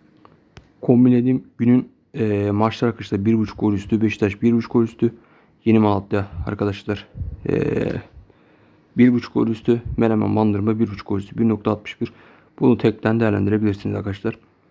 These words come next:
Bir seksen birlik, e, Gaziantep deplasman sıfır buçuk üst. Göztepe ilk yarı bir gol arkadaşlar. Bir seksen birlik güzel bir kombin bu da,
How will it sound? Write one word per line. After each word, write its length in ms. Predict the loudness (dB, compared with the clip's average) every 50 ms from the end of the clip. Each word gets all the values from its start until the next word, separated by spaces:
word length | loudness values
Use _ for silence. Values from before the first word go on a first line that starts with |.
| _ _ _ 0
Bir 100 | 2 2
seksen 520 | 2 2 2 0 2 2 2 4 4 4 4
birlik, 320 | 2 0 -2 -4 -8 -20 _ _ _ -8
e, 200 | -6 -4 -4 -6
Gaziantep 600 | -4 0 2 2 2 2 0 -2 -2 -2 -2 0
deplasman 440 | -2 -2 -2 -2 -6 -8 -6 -6 -6
sıfır 220 | -6 -8 -8 -8 -6
buçuk 200 | -4 -2 -2 -2
üst. 160 | -2 -4 -6 _ _ _ _ _ _ _ _ _ _ _ _ _ _ 2
Göztepe 440 | 4 4 4 2 -2 -2 0 2 2
ilk 220 | 0 0 -2 -2
yarı 160 | -2 0 0
bir 60 | 0 2
gol 140 | 2 0
arkadaşlar. 440 | 0 -2 -4 -8 -6 -4 -6 -4 -4
Bir 60 | -4
seksen 420 | -4 -2 -4 -4 -2 -2 0 0 0
birlik 240 | 0 -2 -2 -4 -6
güzel 260 | -4 -2 0 0 0
bir 60 | -2
kombin 440 | -2 2 2 2 4 4 2 2 2
bu 80 | 2
da, 140 | 0 -2 -4